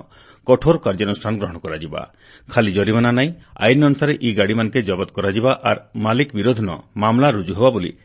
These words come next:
ନିଷ୍ପତ୍ତି ନିଆଯାଇଛି। ରାଇଜେ ଫିଟନେସ୍ ଆର୍ ରେଜିଷ୍ଟ୍ରେସନ ସାର୍ଟିଫିକେଟ ଯାଞ୍ଚ ପ୍ରକ୍ରିୟାକେ ଜୋର କରବାର ଲାଗି ସବୁ ପରିବହନ ଅଧିକାରୀଙ୍କୁ ନିର୍ଦ୍ଦେଶ ଦିଆଯାଇଛି।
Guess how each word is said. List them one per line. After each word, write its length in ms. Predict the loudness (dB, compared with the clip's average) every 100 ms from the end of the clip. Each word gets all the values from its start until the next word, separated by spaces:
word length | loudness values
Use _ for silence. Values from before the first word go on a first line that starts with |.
| -2
ନିଷ୍ପତ୍ତି 400 | -2 0 -2 0
ନିଆଯାଇଛି। 480 | -2 -4 -10 -10 -12 -14 _ -2
ରାଇଜେ 320 | 4 6 6 2
ଫିଟନେସ୍ 460 | 0 -2 0 0 0
ଆର୍ 200 | 0 2
ରେଜିଷ୍ଟ୍ରେସନ 460 | 2 -2 -8 -6 -6
ସାର୍ଟିଫିକେଟ 500 | -6 -8 -6 -4 -4
ଯାଞ୍ଚ 220 | -2 -4 -4
ପ୍ରକ୍ରିୟାକେ 400 | -6 -2 -2 -2
ଜୋର 220 | -4 -6
କରବାର 280 | -6 -4 0
ଲାଗି 240 | 0 -2 -8 _ _
ସବୁ 300 | -4 0 2
ପରିବହନ 460 | 0 -2 -2 0 -2
ଅଧିକାରୀଙ୍କୁ 540 | -4 -6 -4 -4 -2 -6 -6 -4
ନିର୍ଦ୍ଦେଶ 360 | -2 -2 -6
ଦିଆଯାଇଛି। 500 | -6 -8 -8 -12 -14